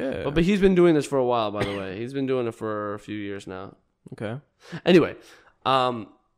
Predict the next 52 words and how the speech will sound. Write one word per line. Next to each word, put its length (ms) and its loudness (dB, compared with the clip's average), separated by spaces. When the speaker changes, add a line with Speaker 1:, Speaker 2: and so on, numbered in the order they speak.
Speaker 2:
so 140 2
Aaron 220 6
Rodgers 280 2
to 80 -2
the 100 -2
Jets, 300 -2
I'd 140 -4
like 180 -4
to 80 -8
see, 380 -8
because 400 0
I, 240 0
I, 200 0
I 140 0
think 280 0
he 100 -8
sucked 600 -4
last 320 -4
year, 140 2
and 120 0
he 120 -4
did, 480 -4
but 100 6
I 60 4
do 140 2
wanna 140 2
see 120 -4
him 100 0
on 80 0
a, 80 -2
one 460 -2
more 180 0
team 280 -4
before 220 -6
he 60 -4
retires, 480 -8
just 200 -2
to 80 -4
Speaker 1:
Yeah. 60 -6
Speaker 2:
see 420 -2
if 200 -10
he's 220 -8
still 300 -2
like 260 0
that, 340 2
or 180 -2
if 120 -8
it 40 -4
was, 180 -4
like, 180 -8
the 60 -20
team. 420 0